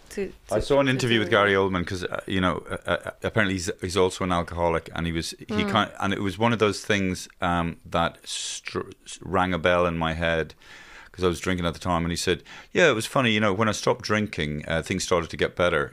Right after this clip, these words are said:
Speaker 2: You know, funny that, isn't it? You know,
Speaker 1: Yeah.
Speaker 2: and I'm thinking, "Oh, right, yeah, yeah, that's probably, uh, his," so his, it was once he started drinking, his car-, career started to take
Speaker 1: Mm.
Speaker 2: off. My career sort of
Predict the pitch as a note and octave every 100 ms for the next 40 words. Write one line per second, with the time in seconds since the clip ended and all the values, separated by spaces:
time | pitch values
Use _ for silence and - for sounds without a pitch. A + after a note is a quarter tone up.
0 | - F#2 E2+ - D#3+ F2+ F2+ - B2 A2
1 | D#2 - G2+ G2 F2 C4 B3+ C4 G#2+ G2+
2 | G#2+ F#3+ - - G#2 A#2+ A#2+ B2 A2+ G2
3 | G2+ F#2+ E2+ - F#2+ F2+ D#2+ F#2 - -
4 | F#2 F2+ F2 - E2+ D#2+ - F2+ - -
5 | F2+ - - - - - F#2 F#2 F#2 F2
6 | - F2 D2+ E2+ D#2+ - - E2+ - -
7 | - - D#2+ E2+ D2+ - D#2 D2+ D2+ -
8 | E2+ - - - - - - - - -
9 | - _ - F2 D2+ E2 A#2 B2 C3+ B2+
10 | A2 - G#2 F#2+